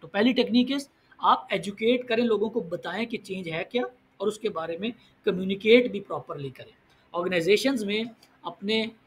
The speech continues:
experience की base पे मैं ये कह सकता हूँ कि नाइंटी परसेंट मसाइल miscommunication की वजह से होते हैं।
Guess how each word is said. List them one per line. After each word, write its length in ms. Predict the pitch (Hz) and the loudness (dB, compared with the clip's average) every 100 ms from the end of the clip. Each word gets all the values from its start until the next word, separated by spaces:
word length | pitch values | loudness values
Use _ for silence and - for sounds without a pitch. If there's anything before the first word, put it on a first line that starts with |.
| _ | _
experience 540 | - - 214 240 254 254 | -14 -6 -4 2 2 0
की 100 | 214 | 0
base 240 | 185 190 | 2 2
पे 100 | 208 | -2
मैं 120 | 180 | -6
ये 60 | 175 | -6
कह 180 | 175 165 | -4 -8
सकता 340 | 160 147 160 | -10 -14 -14
हूँ 140 | 165 170 | -16 -8
कि 80 | 190 | -8
नाइंटी 560 | 156 156 190 214 269 | -6 -6 -4 0 0
परसेंट 400 | 269 196 - 196 165 | 0 -2 -4 -4 -4
मसाइल 520 | 151 - 151 175 240 - _ _ _ _ | -8 -2 2 2 2 -4 _ _ _ _
miscommunication 840 | 165 254 254 208 185 175 180 - 156 | 6 6 8 2 0 -4 -6 -6 -6
की 120 | - | -10
वजह 240 | 131 127 127 | -12 -12 -12
से 140 | 127 | -14
होते 100 | |
हैं। 60 | 113 | -18